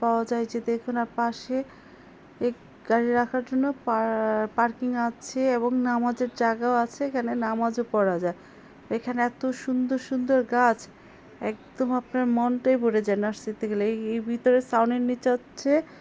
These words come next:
ইনডোর প্ল্যান্টগুলো। এই নার্সারিতে ছাদ বাগানীদের জন্য সব কিছু আছে। এই যে দেখেন, অনেক সুন্দর সুন্দর বোগেনভিলিয়া আছে, তারপরে হচ্ছে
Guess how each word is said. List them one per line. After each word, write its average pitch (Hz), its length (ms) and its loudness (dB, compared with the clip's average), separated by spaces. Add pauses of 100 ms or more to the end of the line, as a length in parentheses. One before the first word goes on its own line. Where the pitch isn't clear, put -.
(240)
ইনডোর 240 380 6
প্ল্যান্টগুলো। 190 760 2 (2000)
এই 233 180 4
নার্সারিতে 240 840 2 (140)
ছাদ 262 320 -2
বাগানীদের 240 760 0
জন্য 262 280 2
সব 285 320 2 (140)
কিছু 214 340 -2
আছে। 190 280 -4
এই 220 60 -6
যে 220 140 0
দেখেন, 226 260 -2
অনেক 240 280 -2
সুন্দর 233 260 -4
সুন্দর 226 380 -2 (560)
বোগেনভিলিয়া 226 720 2 (100)
আছে, 220 420 -4 (240)
তারপরে 220 680 -2
হচ্ছে 226 440 -4